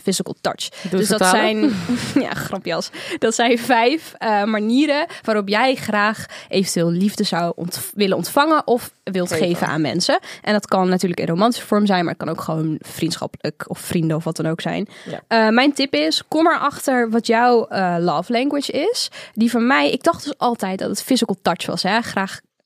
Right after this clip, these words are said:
Speaker 1: knuffelen en fysiek contact van mensen. Maar bij mij is het echt words of affirmation. Ik
Speaker 2: Wat je wil krijgen?
Speaker 1: Wat, wat ik wil krijgen en wil geven. Het is een beetje voor mij hetzelfde.
Speaker 2: Oh.
Speaker 1: Ja. Ik dacht altijd dat het physical touch was bij mij. Maar het is words of affirmation.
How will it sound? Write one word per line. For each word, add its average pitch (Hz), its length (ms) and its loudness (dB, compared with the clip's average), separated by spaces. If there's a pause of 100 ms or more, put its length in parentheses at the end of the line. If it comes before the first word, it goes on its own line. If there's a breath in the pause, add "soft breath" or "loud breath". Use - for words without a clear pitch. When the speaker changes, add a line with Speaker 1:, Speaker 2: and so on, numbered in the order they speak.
(180)
Speaker 1:
knuffelen 208 440 2 (200)
en 180 200 -2
fysiek 202 340 0
contact 202 400 0
van 190 120 -2
mensen. 185 360 -2 (260 loud breath)
Maar 226 100 2
bij 220 100 2
mij 233 160 4
is 254 80 2
het 220 120 -2
echt 202 280 -4
words 202 280 2
of - 80 -16
affirmation. 175 760 -6 (400 soft breath)
Ik 240 140 2
Speaker 2:
Wat 226 180 6
je 208 60 -2
wil 214 120 6
krijgen? 359 560 2 (320)
Speaker 1:
Wat, 214 300 0
wat 226 200 4
ik 240 60 -2
wil 240 100 2
krijgen 254 300 2
en 240 60 4
wil 226 120 4
geven. 175 340 -2
Het - 100 -10
is 190 80 -6
een 196 60 0
beetje 190 320 -4
voor - 200 -6
mij 190 100 0
hetzelfde. 185 560 -4 (160)
Speaker 2:
Oh. 226 440 0 (100)
Speaker 1:
Ja. 214 200 4 (340 soft breath)
Ik 254 180 2
dacht 330 220 2
altijd 208 300 2
dat 214 100 2
het 208 80 -6
physical 226 340 0
touch 202 220 0
was - 180 -8
bij - 120 -8
mij. - 260 -8
Maar 190 120 2
het 208 100 -6
is 247 160 2
words 214 260 0
of - 80 -16
affirmation. 185 720 -4